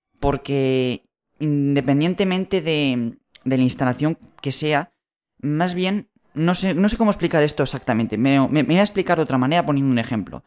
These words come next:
Si me refiero a un santuario como una instalación, es más el lugar en vez de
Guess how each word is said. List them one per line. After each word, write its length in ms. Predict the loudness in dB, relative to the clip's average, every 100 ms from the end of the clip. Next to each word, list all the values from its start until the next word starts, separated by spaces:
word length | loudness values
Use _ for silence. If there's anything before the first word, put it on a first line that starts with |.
| _ _ _
Si 420 | -8 -6 -2 -2 -2
me 100 | -2
refiero 560 | -2 0 2 0 -4 _ _ _ _ _ -2
a 100 | 0
un 160 | 0
santuario 400 | 0 0 2 2
como 200 | 2 2
una 80 | 2
instalación, 680 | 2 0 -4 -2 0 0 -2 _ _ _
es 140 | -6 0
más 300 | 0 0 -2
el 120 | 2
lugar 500 | 4 4 4 2 0
en 180 | 0 2
vez 180 | 4 2
de 520 | 0 0 2 -2 -4